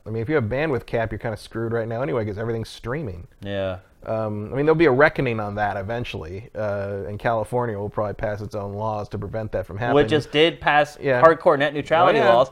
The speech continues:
Speaker 1: And
Speaker 2: and
Speaker 1: because
Speaker 2: now
Speaker 1: so
Speaker 2: it's
Speaker 1: much of
Speaker 2: getting
Speaker 1: that is
Speaker 2: sued by the federal government.
Speaker 1: Yeah, because that makes sense. The federal government's totally out to help us. Eh.
Speaker 2: What
Speaker 1: Um,
Speaker 2: happened to states' rights?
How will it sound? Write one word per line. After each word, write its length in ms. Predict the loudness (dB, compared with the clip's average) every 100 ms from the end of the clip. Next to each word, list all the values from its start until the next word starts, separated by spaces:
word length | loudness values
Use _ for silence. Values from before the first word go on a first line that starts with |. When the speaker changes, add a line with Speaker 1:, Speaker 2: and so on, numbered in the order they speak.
| -2
Speaker 1:
And 80 | -2
Speaker 2:
and 60 | 2
Speaker 1:
because 180 | 8 10
Speaker 2:
now 140 | 12
Speaker 1:
so 40 | 10
Speaker 2:
it's 60 | 10
Speaker 1:
much 100 | 8
of 40 |
Speaker 2:
getting 60 | 8
Speaker 1:
that 120 | 6
is 60 | 8
Speaker 2:
sued 400 | 6 8 6 10
by 160 | 10 10
the 100 | 8
federal 340 | 6 8 8
government. 400 | 10 8 8 4
Speaker 1:
Yeah, 120 | 4
because 260 | 4 4 4
that 180 | 4 4
makes 200 | 2 0
sense. 280 | -2 -4 -4
The 80 | -2
federal 260 | 2 4
government's 340 | 4 2 0 2
totally 300 | 4 6 4
out 200 | 4 2
to 80 | 4
help 240 | 4 4
us. 240 | -2 -4
Eh. 460 | -6 -4 -2 -4 -8 -14 _ _ _ _
Speaker 2:
What 200 | 4 10
Speaker 1:
Um, 60 | 12
Speaker 2:
happened 240 | 10 8
to 60 | 0
states' 400 | 4 4 6 8
rights? 480 | 10 10 4 -4